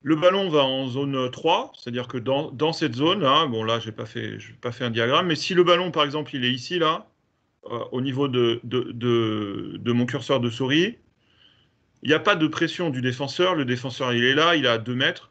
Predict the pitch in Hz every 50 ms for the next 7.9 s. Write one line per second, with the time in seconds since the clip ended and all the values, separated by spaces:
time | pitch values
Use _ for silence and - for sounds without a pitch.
0 | - - 117 120 113 117 135 139 135 139 196 190 180 165 165 151 175 190 170 151
1 | 139 127 143 151 147 175 185 165 139 143 143 139 143 - 160 147 156 151 - -
2 | 151 139 139 147 151 147 123 123 110 120 123 113 98 90 101 - _ _ _ _
3 | _ _ _ _ _ - - 113 117 - 135 135 135 - 123 120 117 117 131 127
4 | - - 151 151 160 185 220 240 _ _ _ _ _ _ _ _ _ _ - 110
5 | 120 117 117 117 113 - - - - 151 151 - 156 - - 151 147 147 147 143
6 | 131 127 151 143 - 160 139 127 143 147 147 147 147 - 127 123 131 131 127 117
7 | 127 127 120 127 123 117 113 113 - 127 117 107 113 135 156 180 196 208